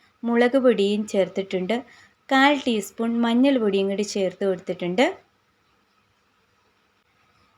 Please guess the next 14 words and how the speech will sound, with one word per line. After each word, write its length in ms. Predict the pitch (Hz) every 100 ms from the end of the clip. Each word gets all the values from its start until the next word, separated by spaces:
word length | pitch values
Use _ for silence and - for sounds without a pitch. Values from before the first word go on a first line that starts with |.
| -
ഞാനിതിൽ 580 | 269 311 349 285 247 254
മല്ലിപ്പൊടി 680 | 240 208 202 214 240 269 262
ചേർക്കാറില്ല. 920 | - 202 185 - 208 196 180 247 349 - - - -
ആർക്കെങ്കിലും 420 | 254 247 240 233
മല്ലിപ്പൊടിയുടെ 600 | 214 202 202 226 233 240 240
ടേസ്റ്റ് 380 | 202 190 - 202
ഇഷ്ടമാണെങ്കിൽ 600 | - 208 190 185 214 370 - - -
ഒരു 220 | 285 302 -
ടേബിൾ 240 | 220 196
സ്പൂൺ 340 | 196 - 226
മല്ലിപ്പൊടിയും 580 | 220 196 196 208 233 220
കൂടി 140 | 208 202
ചേർത്ത് 420 | - 190 180 196
കൊടുക്കാം. 500 | 185 170 214 294